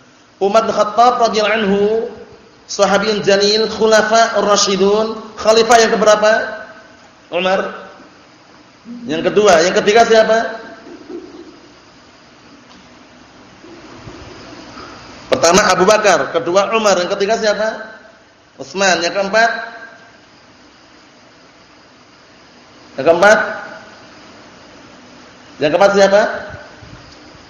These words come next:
Ali bin Abi Thalib. Urut saja, sudah mudah. Abu Bakar, Umar, Utsman, Ali. Ini dihafalkan. Dihafalkan, barakallahu fikum. Naam.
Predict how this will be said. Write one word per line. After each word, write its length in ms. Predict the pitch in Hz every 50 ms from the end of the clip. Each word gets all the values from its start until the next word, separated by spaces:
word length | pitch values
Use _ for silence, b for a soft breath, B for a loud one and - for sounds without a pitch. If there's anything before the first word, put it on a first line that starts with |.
| - -
Ali 140 | 151 170 175 170
bin 60 | 170
Abi 100 | 151 160 160 -
Thalib. 240 | 170 170 165 170 165
Urut 160 | 220 254 269
saja, 320 | - - 151 247 233 185 175
sudah 200 | 190 190 185 180
mudah. 280 | 185 185 156 156 131 117 - - - - - - - - - - - -
Abu 240 | 151 165 165 170 170
Bakar, 500 | 175 175 170 180 196 220 247 247 - - 170
Umar, 560 | 185 196 190 196 208 233 - - - - -
Utsman, 400 | 180 190 190 190 190 202 208 208
Ali. 320 | 185 175 180 165 156 147 143
Ini 160 | 165 190 202
dihafalkan. 880 | 151 160 151 147 143 147 147 143 139 135 123 113 110 98 95 - - -
Dihafalkan, 460 | - 135 135 139 131 156 151 156 143
barakallahu 420 | 139 135 131 131 127 135 131 123 -
fikum. 160 | 135 123 139
Naam. 320 | 143 139 135 123 117 104